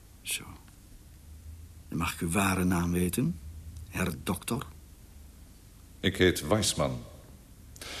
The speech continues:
Speaker 2: En ik houd me bezig met het opsporen van oorlogsmisdadigers.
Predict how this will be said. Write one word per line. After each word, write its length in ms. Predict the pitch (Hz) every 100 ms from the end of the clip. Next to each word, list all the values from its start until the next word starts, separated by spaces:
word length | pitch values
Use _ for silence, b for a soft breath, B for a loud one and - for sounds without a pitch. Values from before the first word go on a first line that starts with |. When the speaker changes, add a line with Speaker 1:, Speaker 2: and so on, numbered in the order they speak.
| B B
Speaker 2:
En 100 | -
ik 80 | 101
houd 200 | 117 117
me 80 | 101
bezig 380 | 87 139 143 123
met 100 | 107
het 80 |
opsporen 500 | - 135 - 135 131
van 280 | 123 113 101
oorlogsmisdadigers. 1160 | 131 110 76 - 73 - 73 62 62 58 - -